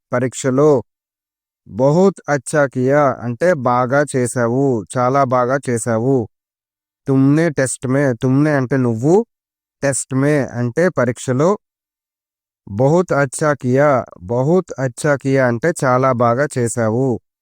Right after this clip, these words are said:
అని హిందీలో చెప్పొచ్చు. స్టూడెంట్ సెంటెన్స్ నంబర్ ఎయిటీన్. "Teacher, may I go to the library?" "Teacher, may I go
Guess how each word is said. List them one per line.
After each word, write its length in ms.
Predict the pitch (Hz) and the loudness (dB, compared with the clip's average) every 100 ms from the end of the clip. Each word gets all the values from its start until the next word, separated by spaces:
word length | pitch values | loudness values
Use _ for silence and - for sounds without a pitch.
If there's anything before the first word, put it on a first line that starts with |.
| - | -4
అని 160 | 131 160 | 0 2
హిందీలో 440 | 139 123 123 139 | 2 4 2 0
చెప్పొచ్చు. 520 | 156 131 - 104 - 82 _ _ _ _ _ _ _ _ _ _ _ _ _ _ _ _ _ _ _ - | -2 -6 -4 -4 -4 -16 _ _ _ _ _ _ _ _ _ _ _ _ _ _ _ _ _ _ _ -14
స్టూడెంట్ 600 | - - 180 190 208 - | -8 0 2 4 2 0
సెంటెన్స్ 600 | 170 151 160 160 156 - - _ | -2 -2 0 0 0 -4 -14 _
నంబర్ 440 | 113 127 139 160 175 - | -6 -4 0 0 0 -4
ఎయిటీన్. 460 | 127 120 156 139 95 - _ _ _ _ _ _ _ _ _ 156 | -6 0 0 0 -2 -10 _ _ _ _ _ _ _ _ _ 0
"Teacher, 380 | 175 170 214 190 | 0 2 0 2
may 260 | 147 151 165 - | 2 2 0 -2
I 140 | 147 143 | -4 -2
go 200 | 123 147 156 - _ | 0 0 0 -4 _
to 120 | 131 127 | -4 0
the 140 | 156 | 0
library?" 680 | 151 127 110 123 117 131 139 104 - _ _ _ _ _ _ - _ | 2 0 -2 -4 -2 -2 -2 -4 -10 _ _ _ _ _ _ -20 _
"Teacher, 480 | 131 135 143 - 190 190 113 | -4 -2 -2 0 0 0 -2
may 300 | 120 143 175 - | -2 0 -2 -2
I 160 | 143 131 | -4 -2
go 220 | 113 139 | 0 2